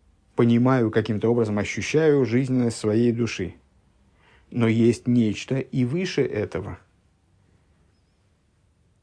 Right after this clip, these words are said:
И вот если речь идёт о том, что выше этого, выше проживаемой мной жизненностью моей души, то я готов за это отдать жизненность своей души, потому что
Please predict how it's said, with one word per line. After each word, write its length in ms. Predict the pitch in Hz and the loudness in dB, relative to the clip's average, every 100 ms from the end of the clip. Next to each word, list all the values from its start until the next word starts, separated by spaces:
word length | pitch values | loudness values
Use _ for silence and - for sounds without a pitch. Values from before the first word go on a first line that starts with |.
| _ _ - | _ _ 0
И 100 | 127 | 4
вот 280 | 117 - - | 4 4 0
если 420 | 127 120 120 113 | 0 4 4 4
речь 320 | 113 123 107 | 6 4 2
идёт 300 | 107 110 101 - | -2 -2 -2 -2
о 140 | 110 | -2
том, 260 | 123 127 107 | 2 0 0
что 380 | - - 110 | -4 2 2
выше 580 | 101 120 120 - 113 98 - | 2 2 0 0 -6 -4 -4
этого, 500 | 98 104 113 143 120 | -4 -2 0 2 2
выше 400 | 120 113 - 101 | 2 0 0 -4
проживаемой 880 | - 113 117 117 117 107 107 107 | 0 0 0 2 4 4 2 0
мной 320 | 107 127 107 101 | 0 0 -2 -2
жизненностью 600 | 113 98 101 92 - 101 | -2 -4 -6 -8 -8 -6
моей 280 | 101 104 | -4 -4
души, 420 | 104 131 - 226 233 _ _ _ _ _ - | -4 -8 -4 -6 -6 _ _ _ _ _ -4
то 100 | 120 | 2
я 180 | 123 143 | 4 4
готов 420 | 120 - 135 110 | 2 2 2 2
за 160 | 104 | 0
это 440 | 113 170 202 113 87 | 0 2 0 -2 -2
отдать 320 | 85 104 131 | -2 -2 -2
жизненность 380 | 127 131 127 120 | -2 -2 -4 -2
своей 220 | 117 123 | 0 0
души, 340 | 127 123 190 | 0 -4 -2
потому 320 | - 101 98 98 | -2 -4 -6 -6
что 300 | - - | -6 -8